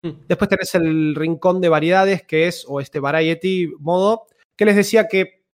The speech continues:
Speaker 2: esto, tenés de uno a cuatro, de dos a cuatro, es t-, un montón de playlists distintas de minijuegos,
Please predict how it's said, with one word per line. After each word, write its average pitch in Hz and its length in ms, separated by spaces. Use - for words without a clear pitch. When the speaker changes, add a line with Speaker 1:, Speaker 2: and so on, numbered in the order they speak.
Speaker 2:
esto, 156 280
tenés 170 200
de 165 80
uno 180 220
a 175 80
cuatro, 214 340
de 156 80
dos 170 220
a 165 60
cuatro, 180 520
es - 420
t-, 175 80
un 185 200
montón 196 420
de 226 120
playlists 220 440
distintas 202 520
de 175 80
minijuegos, 202 580